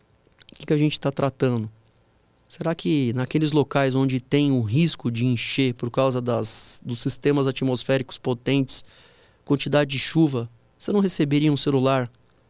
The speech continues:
um a-, um alerta no celular? Mas não de S M S, assim, ó. Peguei o Google ou o Waze, tô indo passar pelo Vale do Angabaú, começou a chover. Escuta, é um vale.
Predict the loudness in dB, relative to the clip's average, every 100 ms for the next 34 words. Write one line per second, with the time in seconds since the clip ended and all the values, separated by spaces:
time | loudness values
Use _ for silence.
0 | _ -4 -2 0 0 0 0 2 2 0
1 | -4 -2 -2 0 0 -2 -4 -2 2 4
2 | 4 2 2 2 4 2 -2 -6 -2 0
3 | 0 -4 -16 -20 _ _ -4 -2 2 4
4 | 4 2 2 2 4 2 2 4 4 4
5 | 4 4 4 -2 -4 -8 -8 0 2 2
6 | -2 _ 0 0 0 0 2 2 2 2
7 | 2 2 2 2 4 4 2 0 0 -2
8 | 2 2 2 0 -4 -10 -4 -4 -2 -2
9 | -2 -2 0 0 -2